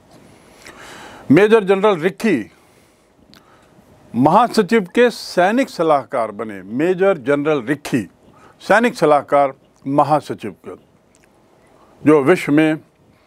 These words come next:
विभिन्न सैन्य गतिविधियों में, जिसमें संयुक्त राष्ट्र संघ इन्वॉल्व है, उससे जुड़ा हुआ है, उसमें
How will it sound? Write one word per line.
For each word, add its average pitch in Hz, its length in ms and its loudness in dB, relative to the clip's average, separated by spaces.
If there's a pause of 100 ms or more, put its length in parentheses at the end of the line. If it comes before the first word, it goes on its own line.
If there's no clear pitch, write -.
(140)
विभिन्न 180 320 0
सैन्य 151 380 -4
गतिविधियों 139 520 -2
में, 135 200 -4
जिसमें 123 420 -6 (640)
संयुक्त 175 280 -2
राष्ट्र 135 240 0
संघ 143 220 -2 (840)
इन्वॉल्व 143 480 0
है, 101 200 -10 (1400)
उससे - 220 2
जुड़ा 147 240 4
हुआ 117 280 2
है, 104 180 -8 (200)
उसमें 139 380 -2